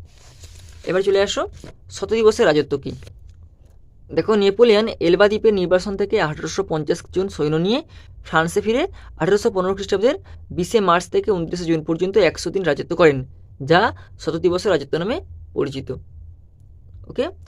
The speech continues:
তাহলে আমাদের কিন্তু ষোলো নম্বর স্কুলটাও কমপ্লিট হয়ে গেল। এক,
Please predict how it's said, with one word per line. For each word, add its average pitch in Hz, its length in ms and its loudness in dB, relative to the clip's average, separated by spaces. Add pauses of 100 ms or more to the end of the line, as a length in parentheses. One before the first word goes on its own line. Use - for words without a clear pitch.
(160)
তাহলে 156 220 -2
আমাদের 170 240 -2
কিন্তু 208 220 -2 (440)
ষোলো 180 240 -4
নম্বর 196 240 -4
স্কুলটাও 214 300 -2
কমপ্লিট 180 280 -4
হয়ে 196 140 2
গেল। 233 80 4 (560)
এক, 156 80 2